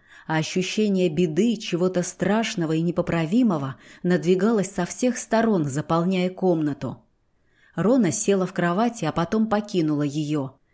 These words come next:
Вся та же сила, что пробудила недавно, двигала ей, управляла телом, которого Рона сейчас не чувствовала. Как была в сорочке, она вышла из спальни, миновала коридор, приблизилась к лестнице.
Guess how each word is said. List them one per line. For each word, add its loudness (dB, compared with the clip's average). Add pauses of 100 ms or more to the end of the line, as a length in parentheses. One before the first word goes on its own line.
(180)
Вся 0
та 2
же 2
сила, 2
что -4
пробудила 2
недавно, -2
двигала 0
ей, -2
управляла 2
телом, 0
которого 0
Рона 2
сейчас -6
не 2
чувствовала. -4 (800)
Как 2
была 4
в -4
сорочке, 0
она 0
вышла 0
из 0
спальни, -2 (220)
миновала 4
коридор, 2
приблизилась -2
к -6
лестнице. -4